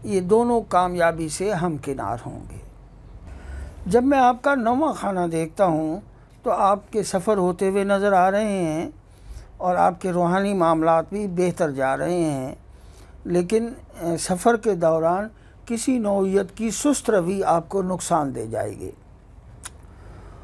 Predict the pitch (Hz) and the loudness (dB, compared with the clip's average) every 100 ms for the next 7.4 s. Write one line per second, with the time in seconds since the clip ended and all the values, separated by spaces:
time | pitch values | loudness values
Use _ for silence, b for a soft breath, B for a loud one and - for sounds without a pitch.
0 | B B - 180 208 226 226 220 - 226 | B B -4 0 2 4 6 4 2 0
1 | 202 220 294 277 214 185 165 156 156 151 | 0 2 4 4 4 4 2 0 -2 0
2 | 190 165 151 147 202 - b b b - | 0 2 -2 -4 -10 -18 b b b -20
3 | - - 196 175 196 196 196 190 190 190 | -6 0 2 4 2 2 4 6 4 0
4 | 175 165 156 160 156 165 - 190 165 160 | 0 2 0 0 -2 -2 -6 -8 -4 0
5 | 165 170 160 156 170 220 202 202 196 196 | 2 0 0 -2 0 2 4 2 0 -2
6 | 190 190 233 - b b b b - 151 | -2 -2 -4 -10 b b b b -6 -2
7 | 151 147 147 | 0 0 -4